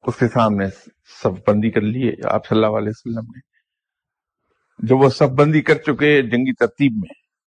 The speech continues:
لے آئے اپنے لوگوں کو، مطمئن ہو گئے، تو پھر رات کو جا نماز کھولا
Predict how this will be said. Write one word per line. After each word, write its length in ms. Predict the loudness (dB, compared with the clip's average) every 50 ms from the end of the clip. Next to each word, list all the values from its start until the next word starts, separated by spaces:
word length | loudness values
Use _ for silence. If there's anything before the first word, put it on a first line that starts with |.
| -10 -4 0
لے 100 | 2 4
آئے 320 | 4 4 4 2 2 0 -2
اپنے 400 | -4 -6 -6 -6 -4 -4 -6 -8 -12 -18 _ _ _ _ _ _ _ -6
لوگوں 380 | -2 0 0 0 0 0 -2
کو، 160 | -4 -4 -8 -10 _ _ _ _ _ _ _ _ -2
مطمئن 440 | -2 -2 0 2 2 4 4 4 2
ہو 180 | 2 0 0
گئے، 140 | 0 0 -2 -4 -8 _ _ _ _ _ _ _ _ _ _ _ _ _ _ _ _ -4
تو 80 | -4
پھر 260 | -2 0 0 0 2
رات 300 | 4 4 2 2 0 -2 -6
کو 80 | -6
جا 160 | -2 -2 -2 -2
نماز 380 | -2 -4 -4 -2 -4 -4 -6 -10
کھولا 280 | -12 -10 -10 -10 -10